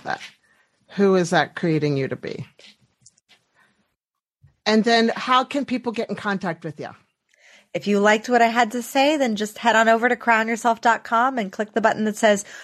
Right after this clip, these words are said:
Speaker 2: "Work with me," and I would love to have a conversation one-on-one with you.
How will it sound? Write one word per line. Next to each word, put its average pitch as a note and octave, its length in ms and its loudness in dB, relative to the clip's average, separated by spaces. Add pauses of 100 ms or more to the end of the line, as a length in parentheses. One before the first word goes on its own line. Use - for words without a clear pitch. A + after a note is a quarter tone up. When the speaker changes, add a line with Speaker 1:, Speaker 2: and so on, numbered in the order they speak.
(120)
Speaker 2:
"Work A3+ 280 2
with C4+ 120 -2
me," C#4+ 140 -2
and B3+ 100 2
I G3 60 4
would F3 140 2
love E3+ 220 4
to G3 80 -4
have F#3+ 140 0
a G3 60 4
conversation F#3 720 0
one-on-one E3+ 480 2
with C#3 160 -2
you. C#3+ 160 0